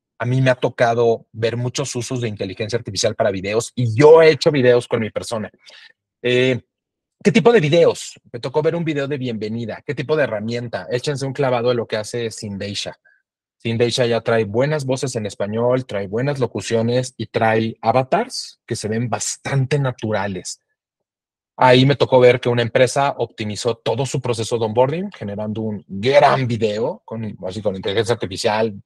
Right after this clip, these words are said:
y salía una persona sin cometer typos, sin equivocarse, sin trabarse, explicándoles y diciéndoles a cada uno cuál era, cómo tenía que ser su rol en la empresa. Eh,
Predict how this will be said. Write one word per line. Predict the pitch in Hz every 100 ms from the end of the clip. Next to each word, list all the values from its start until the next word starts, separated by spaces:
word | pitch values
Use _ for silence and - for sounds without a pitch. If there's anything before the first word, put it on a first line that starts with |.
| _ _ 107
y |
salía | 107 104 113
una | 117 117
persona | 92 - 123 127 127 151 - - _ _
sin | - - 151 165
cometer | 165 131 - 113
typos, | - 117 120 127 123 -
sin | - - 151
equivocarse, | 151 135 110 95 113 113 120 117 -
sin | - - - 175 165
trabarse, | 147 135 120 120 110 127 120 120 - _ -
explicándoles | 110 - 117 117 123 123 123 113
y |
diciéndoles | 107 - 117 110 107
a | 101
cada | 113 110
uno | 113 113 113
cuál | 113 110
era, | 107 107 _ _
cómo | - 127
tenía | 127 113
que | -
ser | 107
su | -
rol | 104 104 104
en |
la | 98
empresa. | 90 90 87 92 _ _ _ _ _ _ -
Eh, | 131 131 131